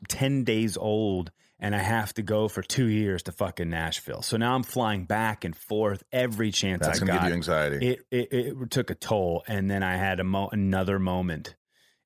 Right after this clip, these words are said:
Speaker 1: And,
Speaker 2: You said,
Speaker 1: uh,
Speaker 2: "Fuck, it's back."
Speaker 1: oh, dude, I, I had a boom. I had a freak out, and I was like,
Speaker 2: Celexa?
Speaker 1: "Holy shit!" I didn't. I went, then I went on to Lexapro, and so now I'm on Lexapro, but I'm weaning off. It's been three years. Things are good.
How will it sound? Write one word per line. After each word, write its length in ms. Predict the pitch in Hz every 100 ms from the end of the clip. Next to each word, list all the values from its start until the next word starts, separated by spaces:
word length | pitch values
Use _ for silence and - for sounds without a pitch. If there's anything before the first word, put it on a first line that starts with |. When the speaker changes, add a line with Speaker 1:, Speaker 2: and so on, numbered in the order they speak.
| -
Speaker 1:
And, 280 | 101 98 95
Speaker 2:
You 80 | 95
said, 200 | 92 92
Speaker 1:
uh, 20 |
Speaker 2:
"Fuck, 240 | 113 110
it's 100 | -
back." 380 | - 113 113 -
Speaker 1:
oh, 240 | 107 110
dude, 240 | 104 110 101
I, 100 | 107
I 140 | 95
had 220 | 92 98 95
a 60 |
boom. 420 | 80 85 110 104
I 80 | 92
had 160 | 87 92
a 60 |
freak 340 | 87 104 101 -
out, 240 | 85 78
and 100 | 87
I 20 | 85
was 100 | 104
like, 240 | 98 107
Speaker 2:
Celexa? 320 | 101 107 117
Speaker 1:
"Holy 200 | 117 110
shit!" 520 | 101 - - 110 104 -
I 140 | 98 104
didn't. 200 | 113 107
I 120 | 110
went, 200 | 107 110
then 140 | 117
I 40 | 117
went 200 | 117 110
on 80 |
to 80 | 92
Lexapro, 720 | 90 92 - - 71 65 55 58 _ _ _ _ _ _ _ _ _ _ -
and 120 | 104
so 200 | 127 123
now 220 | 123 131
I'm 100 | 127
on 180 | 117 117
Lexapro, 460 | 120 117 113 113 107
but 120 | 101
I'm 120 | 101
weaning 300 | 104 104 95
off. 240 | 90 87 -
It's 80 |
been 180 | - 117
three 180 | 95 101
years. 180 | 95 90
Things 260 | 123 113
are 60 | 92
good. 400 | 80 92 92 92